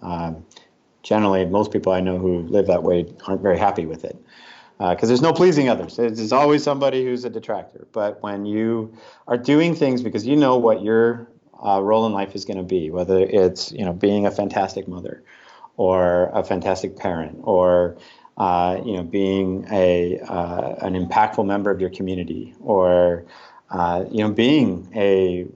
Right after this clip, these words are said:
renowned leader in your profession. Um, it doesn't matter what it is, like, it's, and it's, it's not for me to judge. It's, it's for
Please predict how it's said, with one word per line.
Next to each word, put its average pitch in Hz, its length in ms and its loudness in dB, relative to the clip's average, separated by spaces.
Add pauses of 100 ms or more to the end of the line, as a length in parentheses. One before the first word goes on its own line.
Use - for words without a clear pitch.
(120)
renowned 101 480 -2
leader 92 320 -2
in 98 220 -4
your 92 120 0
profession. - 640 -8 (480)
Um, 90 560 0 (280)
it - 60 -20
doesn't 220 240 2
matter 117 220 4
what 87 120 -2
it 82 100 -10
is, - 280 -12
like, - 160 -12
it's, - 180 -8
and 95 140 -10
it's, 95 180 -6
it's 120 180 -6
not 147 120 0
for - 80 -4
me 98 100 2
to 87 80 -2
judge. - 320 -6
It's, - 220 -10
it's - 160 -10
for 82 360 0